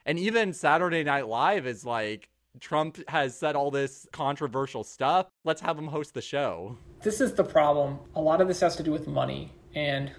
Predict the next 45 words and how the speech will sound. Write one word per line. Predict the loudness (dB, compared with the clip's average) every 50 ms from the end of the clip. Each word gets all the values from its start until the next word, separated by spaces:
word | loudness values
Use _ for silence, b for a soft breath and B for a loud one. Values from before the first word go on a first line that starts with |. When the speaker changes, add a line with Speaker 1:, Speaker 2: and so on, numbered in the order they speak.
| -18
Speaker 2:
how | -14 0 4 4 4 6 4
you | 2
can | 0 0 -2 -2
make | -2 -2 -2 -2
money | -2 -2 -2 -2 -4 -6
from | -8 -8 -10
somebody | -4 -4 -4 0 0 0 0 0
like | -2 -4 -4 -4
Donald | -6 -8 -6 -6 -8 -8 -8
Trump, | -8 -8 -6 -6 -8 -12 -10 -8
'cause | -6 -6
he | -4 -2 -2 -2
is | -2 -2 -2
this | -4 -4 -4
inflammatory, | -4 -4 -4 -4 -4 0 2 4 4 4 4 2 -2 -4 -4 -2 -2 -2 -2 0
like, | 0 0 -2 -2
crazy | -6 -10 -6 -2 2 4 4 4 4 4 2 2 0 -2 -6 -10 -8
person, | 0 2 2 2 2 0 -2 -4 -4 -6 -8 -10 -14 -8
personality | -4 -4 -2 0 0 2 4 4 6 6 4 4 2 2
that | 2 0 0
people | 0 0 2 4
are | 4
like, | 4 4 4
"What's | 2 4 6 6 6 6
he | 4
gonna | 4 4 2 0
say | 0 -2 -2
next?" | 0 2 2 2 0 -4 -10 -16 B B B B B B
I | -2
mean, | 0 0 -2 -2 -4 -4 0
I | 0 0 0
can't | 0 -2 -2 -2 -2 -4
stand | -4 -4 -2 -2 0 2 2 2 0 0 -4 B B B B B B -4
any | 0 2 4 6 6 6 6
of | 4
the | 4 0
policy | -2 0 2 2 2 2 0 -4 -4 -2
that | -2 -2 -2
comes | -2 -6 -6 -6 -4 -4
in | -2 -2 -2 -4 -8 -10 -12 -18 -20 -12
through | -6 -4 -2 -2 -2 -4 -6
Trump | -4 -2 0 0 0 -2
and | -4
the | -6 -8
Republicans, | -4 2 2 2 2 2 -2 -6 -6 -6 -6 -6 -10 -12